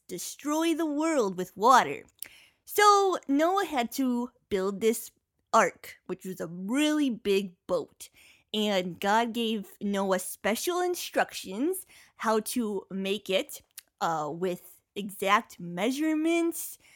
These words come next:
and how big the door was supposed to be, and that there was only one door,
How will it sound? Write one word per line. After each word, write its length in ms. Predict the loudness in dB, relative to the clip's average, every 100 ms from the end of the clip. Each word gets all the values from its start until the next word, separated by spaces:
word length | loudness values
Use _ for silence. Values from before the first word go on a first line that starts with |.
| _ _ -6
and 440 | -2 -2 -2 -4
how 220 | 0 0 2
big 240 | -4 -4
the 100 | -6
door 520 | -6 -2 0 0 0
was 220 | 0 -2 -2
supposed 520 | -6 -4 -4 -4 -4
to 100 | -4
be, 560 | 0 0 2 0 -2 -6 -12 _ _
and 160 | -8 -8
that 140 | -8
there 100 | -6
was 120 | -6 0
only 260 | 2 2
one 300 | 4 4 4
door, 520 | 4 2 2 -2 -4